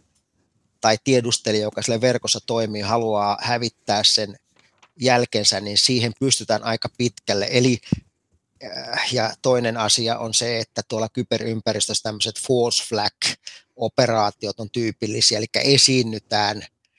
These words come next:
ikään kuin muuna. Eli me ei todellakaan voida tietää, että, että, että ketä tähän anonymykseen kuuluu, kuuluuko siihen yksittäisiä hakkereita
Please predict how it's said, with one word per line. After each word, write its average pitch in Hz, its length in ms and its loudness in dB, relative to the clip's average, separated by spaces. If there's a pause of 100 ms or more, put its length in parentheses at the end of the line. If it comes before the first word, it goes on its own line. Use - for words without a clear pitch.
(300)
ikään 117 460 2
kuin 117 120 -2
muuna. 113 560 0
Eli 113 180 2
me 117 100 2
ei 110 100 4
todellakaan 127 360 0
voida 120 220 0 (140)
tietää, 110 500 4
että, - 300 -8
että, - 240 -10 (160)
että - 220 -4 (240)
ketä 123 220 2
tähän 117 240 -2
anonymykseen 113 580 -2 (100)
kuuluu, 120 360 0
kuuluuko 123 460 -2
siihen 113 380 0 (880)
yksittäisiä 127 520 0
hakkereita 117 840 0